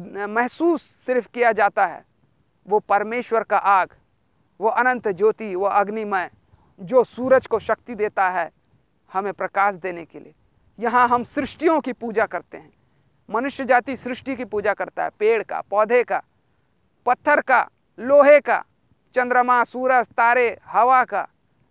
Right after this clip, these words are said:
मतलब जो कुछ भी हमारे आंखों में दिखता है वो सब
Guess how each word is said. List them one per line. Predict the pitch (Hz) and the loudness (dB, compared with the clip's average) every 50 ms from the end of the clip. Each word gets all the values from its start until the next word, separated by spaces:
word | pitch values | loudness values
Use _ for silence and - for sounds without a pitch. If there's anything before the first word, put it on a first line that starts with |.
| _ _ _ _ - | _ _ _ _ -8
मतलब | 202 240 247 294 285 214 | -6 0 0 0 0 0
जो | 190 170 254 302 339 359 | 0 2 6 6 6 6
कुछ | 349 - 311 254 | 6 2 -2 -2
भी | 247 269 294 277 | 0 0 0 0
हमारे | 247 262 262 262 254 254 254 | 0 2 2 2 4 4 4
आंखों | 240 233 226 240 240 | 2 0 0 -2 -6
में | 233 220 196 | -4 -6 -6
दिखता | 202 190 _ - 208 190 | -8 -10 _ -2 0 2
है | 190 214 269 311 294 - - - - _ - | 4 4 4 4 2 -2 -6 -20 -16 _ 0
वो | 208 226 | 0 0
सब | 208 - 269 277 294 247 | 2 2 2 2 2 2